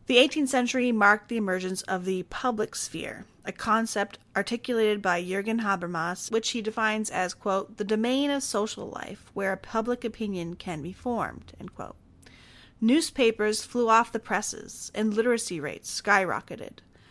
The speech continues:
A tradition of public intellectualism developed within this public sphere.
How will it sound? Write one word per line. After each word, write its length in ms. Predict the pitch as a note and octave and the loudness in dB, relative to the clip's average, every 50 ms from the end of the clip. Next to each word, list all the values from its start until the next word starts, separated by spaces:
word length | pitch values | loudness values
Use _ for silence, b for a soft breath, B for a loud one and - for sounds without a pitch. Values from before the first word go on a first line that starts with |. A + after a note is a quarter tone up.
| b b b | b b b
A 80 | G#3+ G#3+ | -4 -2
tradition 560 | - - - C4 C#4 C4 - C4 G3 F#3 F#3 | -2 -2 -2 0 0 0 2 0 0 0 -2
of 220 | - - F#3 - | -4 -6 -8 -6
public 360 | - - G3+ G3 G3 G3 - - | -4 -4 -4 -4 -4 -6 -8 -6
intellectualism 1120 | - F#3 G3+ - A3 A3+ A#3+ - - - G3 E3+ E3 D#3+ D#3+ - E3 D#3+ D#3+ E3+ E3+ - - - - _ _ _ - | -8 -8 -6 -4 -4 -4 -4 -4 -6 -8 -6 -6 -4 -4 -4 -4 -6 -6 -6 -6 -8 -12 -16 -20 -20 _ _ _ -6
developed 500 | G3 G3 F#3+ F#3+ G3 F#3 F3+ F3+ - - | -6 -4 -2 2 2 4 4 2 0 -2
within 480 | G#3 G3 - - - B3 C4 A#3+ A3 G3+ | -6 -6 -4 -4 -2 0 0 2 0 0
this 180 | F#3+ G3 - | -2 -4 -6
public 420 | - - G3+ F#3 F3 F3 F3+ F3+ - | -6 -4 -4 -4 -2 -4 -6 -8 -8
sphere. 440 | - - - C4 A3+ D3+ - - | -10 -6 -4 -2 -2 -2 -2 -6